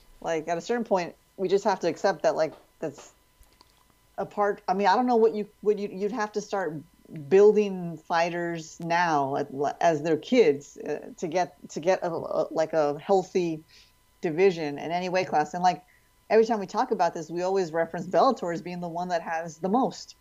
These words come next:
at one forty-five, but even they can't get a new opponent for Chris Cyborg. So it's just a tough road ahead for one forty-five in any M M A promotion as far as female fighters go. And, uh,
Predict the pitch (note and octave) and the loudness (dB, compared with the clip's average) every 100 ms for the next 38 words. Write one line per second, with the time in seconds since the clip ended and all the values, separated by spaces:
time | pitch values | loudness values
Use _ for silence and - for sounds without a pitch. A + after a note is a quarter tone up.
0 | _ - E3 D#3+ D#3+ E3 D3+ D3+ D#3 - | _ -6 -4 -4 -2 0 0 0 -2 2
1 | C4+ D4+ D#4 D4+ F4+ - F3+ D3+ E3 D3+ | 4 6 6 6 4 2 -4 -2 0 0
2 | - _ _ _ _ F3+ F3 F3+ D#3+ F3 | -2 _ _ _ _ -6 -4 -4 -2 0
3 | D#3+ D#3 - - E3 F3+ E3 D#3+ D3+ C#3 | 0 -2 -4 -8 -2 -2 0 2 2 2
4 | C#3 C#3 F3 D#3+ D3+ _ _ _ _ _ | -2 0 2 2 0 _ _ _ _ _
5 | _ - - E3 D3+ - E3+ E3+ G#3+ - | _ -20 -14 -12 -6 0 0 2 0 2
6 | E3+ D#3+ D#3+ D#3 D#3+ D3+ D#3 D#3+ C#3+ C3+ | 2 2 0 0 2 2 -2 -2 -2 -4
7 | - - _ _ - D#3 E3 D#3+ E3 D3+ | -16 -20 _ _ -6 -2 0 0 0 0
8 | D3+ D#3+ D3+ D3 C#3+ D#3+ E3 D#3 D#3 D3+ | 0 0 0 0 -2 -2 -2 -2 0 0
9 | D3 - D3+ D3 - D3 C3+ - D3 C#3+ | 0 0 0 0 -2 -4 -4 -4 -4 0
10 | D#3 D3 D3 E3+ D3 D3 C#3+ C#3 C#3 C#3 | 0 0 0 0 0 2 2 0 0 -4
11 | - _ _ _ _ - E3 D#3 D#3 D3+ | -4 _ _ _ _ -4 0 4 4 4
12 | D3+ D3 C#3+ | 4 4 2